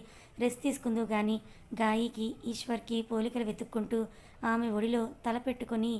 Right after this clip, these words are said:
"నా చాలా పెయిన్గా ఉందత్తయ్య" అని అంటూ బాధగా చెప్పింది జాహ్నవి ఏడుస్తూ. అలా అనేసరికి ఈశ్వరికి కూడా బాధగా అనిపించి అజిత్ మీద కోపం ఇంకో మెట్టెక్కి జాహ్నవిని ఇంకా తన ఒళ్ళో దాచుకుంటూ ఆమె తల నిమిరింది.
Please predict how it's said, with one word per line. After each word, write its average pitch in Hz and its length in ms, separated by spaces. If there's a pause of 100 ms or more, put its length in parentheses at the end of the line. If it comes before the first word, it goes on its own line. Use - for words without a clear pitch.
(460)
"నా 233 120 (120)
చాలా 220 320
పెయిన్గా 233 460
ఉందత్తయ్య" 214 460 (460)
అని 233 220
అంటూ 202 240
బాధగా 220 460
చెప్పింది 226 500 (220)
జాహ్నవి 220 480
ఏడుస్తూ. 220 400 (480)
అలా 226 180
అనేసరికి 220 640 (140)
ఈశ్వరికి 240 420
కూడా 226 240 (420)
బాధగా 247 460
అనిపించి 220 500
అజిత్ 208 340
మీద 240 160
కోపం 226 360 (380)
ఇంకో 247 260
మెట్టెక్కి 233 600
జాహ్నవిని 226 540
ఇంకా 220 180
తన 233 180
ఒళ్ళో 214 260
దాచుకుంటూ 220 560 (500)
ఆమె 233 280
తల 220 200
నిమిరింది. 220 500